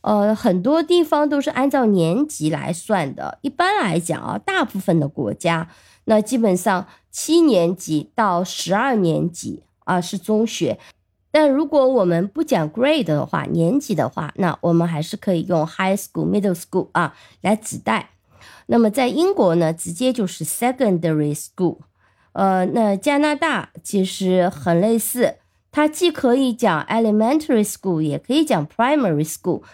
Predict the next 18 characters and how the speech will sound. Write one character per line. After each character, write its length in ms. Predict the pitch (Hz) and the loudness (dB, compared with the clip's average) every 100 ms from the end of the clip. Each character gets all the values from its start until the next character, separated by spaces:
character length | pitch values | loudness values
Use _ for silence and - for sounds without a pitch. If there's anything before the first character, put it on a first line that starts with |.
| - _ | -20 _
那 80 | 202 | 2
么 120 | 196 | 2
中 280 | 170 311 381 | 2 0 0
学 260 | 370 165 156 | 0 0 0
它 220 | - 165 | -2 -4
也 160 | 143 | -4
叫 260 | 139 277 196 | -2 0 0
secondary 720 | 170 202 190 185 170 160 147 | -2 -2 0 -2 0 -2 -4
school。 340 | - - 185 - _ _ _ | -8 -6 -6 -6 _ _ _
同 300 | 202 226 294 | 0 2 2
理 240 | 190 - _ | 0 -6 _
啊， 160 | 180 165 - | -4 -2 -2
澳 80 | |
大 200 | 220 233 | -2 0
利 140 | 247 269 | 0 0
亚 260 | 277 196 | 0 0
也 160 | 143 147 | -2 -6
是， 320 | - 208 170 | -6 -4 -4